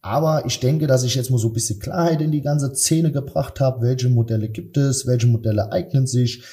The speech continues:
Sind die viel, äh, vielseitig einsetzbar? Ja, definitiv. Und, äh, in den nächsten Folgen gehen wir natürlich immer noch genauer auf die einzelnen Modelle ein, damit ihr einfach seht, welchen Nutzen haben die noch? Was, was, was kann ich überhaupt alles mit den Teilen machen?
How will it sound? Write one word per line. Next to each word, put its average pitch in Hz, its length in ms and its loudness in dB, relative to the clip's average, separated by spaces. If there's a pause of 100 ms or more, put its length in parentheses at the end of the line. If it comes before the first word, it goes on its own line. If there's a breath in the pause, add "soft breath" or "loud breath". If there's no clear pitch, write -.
(120)
Sind 190 300 -2
die 147 80 2
viel, 147 240 2
äh, 123 540 0
vielseitig 127 640 -2
einsetzbar? 127 800 0
Ja, 127 220 2
definitiv. 110 720 0 (100)
Und, 127 580 0
äh, 117 220 0
in 131 100 0
den 135 120 2
nächsten 135 320 0
Folgen 131 340 2
gehen 131 140 0
wir 143 80 2
natürlich 113 560 0
immer 143 240 2
noch 120 240 -2
genauer 117 420 2
auf 117 160 -4
die 120 120 -2
einzelnen 117 340 2
Modelle 107 420 0
ein, 101 400 0 (160 loud breath)
damit 110 240 0
ihr 117 140 2
einfach 113 260 0
seht, 113 420 0 (220 loud breath)
welchen 127 360 2
Nutzen 123 320 0
haben 117 160 2
die 107 100 -2
noch? 123 420 2
Was, - 320 0
was, - 340 0
was 117 340 2
kann 147 140 0
ich 143 60 2
überhaupt 123 360 0
alles 123 260 0
mit 127 140 2
den 120 140 2
Teilen 110 380 2
machen? 139 480 0